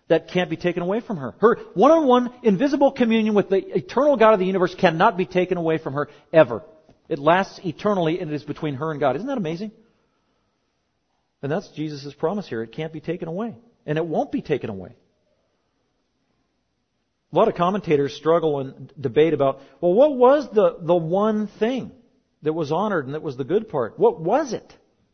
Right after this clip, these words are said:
Well, I just think it's clear from the text. It was the fact that Mary had the right choice, the right priority.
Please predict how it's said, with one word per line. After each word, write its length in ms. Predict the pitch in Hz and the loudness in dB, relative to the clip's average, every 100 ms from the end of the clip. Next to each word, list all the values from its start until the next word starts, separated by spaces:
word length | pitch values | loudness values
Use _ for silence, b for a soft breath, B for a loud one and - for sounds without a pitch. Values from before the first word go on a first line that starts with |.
| _ _ _ _ _ _ _ _ _ _ | _ _ _ _ _ _ _ _ _ _
Well, 140 | 143 | -2
I 140 | 135 135 | -2 -4
just 160 | 135 | -8
think 180 | - 139 | -10 -10
it's 80 | 131 | -10
clear 180 | - 139 | -6 -6
from 140 | 127 | -8
the 60 | 123 | -12
text. 360 | 160 113 - | -10 -10 -14
It 120 | 127 131 | -16 -14
was 140 | 110 | -12
the 60 | 110 | -8
fact 340 | 143 139 135 | -6 -6 -8
that 120 | 110 | -12
Mary 260 | 123 135 139 | -6 -6 -4
had 200 | 131 117 | -8 -6
the 80 | 110 | -4
right 400 | 127 139 - - | -2 -2 -8 -8
choice, 300 | 139 131 139 | -4 -4 -6
the 100 | 113 | -6
right 260 | 120 135 | -4 -6
priority. 480 | - 131 135 143 139 | -6 -4 -2 -2 -4